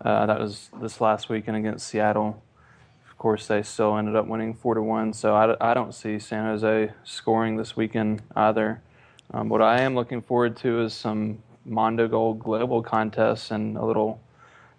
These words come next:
Adi and, uh, Rapinoe Valeri <laughs> going, something like that. Maybe, uh, <laughs> mixing it up a little bit with some wo-,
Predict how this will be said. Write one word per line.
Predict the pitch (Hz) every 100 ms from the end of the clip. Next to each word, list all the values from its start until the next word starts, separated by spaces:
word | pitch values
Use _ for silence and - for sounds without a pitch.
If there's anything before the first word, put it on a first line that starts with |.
| _ -
Adi | 113 113 113 113 113 110
and, | 110 110 110 110
uh, | 110 110 117 113 - -
Rapinoe | 127 113 - 127 120 117 113
Valeri | 113 113 117 117 113 110 - -
<laughs> | - - 294
going, | 113 113 -
something | 277 - 110
like |
that. | 113 117 110
Maybe, | 120 117 117 113
uh, | 113 120 123 -
<laughs> | 170 - 156 - - _ _ _ _ _ _ _ _ -
mixing | 127 - 131 117
it | 117
up | 117
a | 120
little | 117 113
bit | 113 113
with | 113
some | 120
wo-, | 113